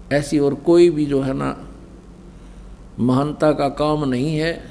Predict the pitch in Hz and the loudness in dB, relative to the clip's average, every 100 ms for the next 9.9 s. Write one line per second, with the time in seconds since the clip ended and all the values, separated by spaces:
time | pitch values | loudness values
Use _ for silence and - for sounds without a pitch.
0 | - - - - - - - - - - | -20 -20 -20 -20 -20 -20 -20 -20 -20 -20
1 | - - - - - 123 170 180 175 165 | -20 -20 -20 -20 -12 0 0 2 0 0
2 | 175 170 160 160 127 143 139 180 165 151 | 0 0 0 0 0 0 0 2 4 2
3 | 156 - 165 147 175 170 165 151 151 165 | -2 -2 0 2 2 0 -4 -2 -2 -2
4 | 160 147 160 160 156 165 156 156 156 151 | 0 0 0 0 0 -2 0 2 2 0
5 | 143 - - - - - - - - - | -8 -6 -6 -6 -14 -20 -20 -20 -20 -20
6 | - - - - - - - - - - | -20 -20 -20 -20 -20 -20 -20 -20 -20 -20
7 | - - - - - - - - - - | -20 -20 -20 -20 -20 -20 -20 -20 -20 -18
8 | - - - - 135 139 - - 135 151 | -18 -18 -20 -6 0 0 0 -2 0 2
9 | 143 143 139 135 147 135 139 143 - | 2 0 -2 -2 -2 -2 -2 -2 -4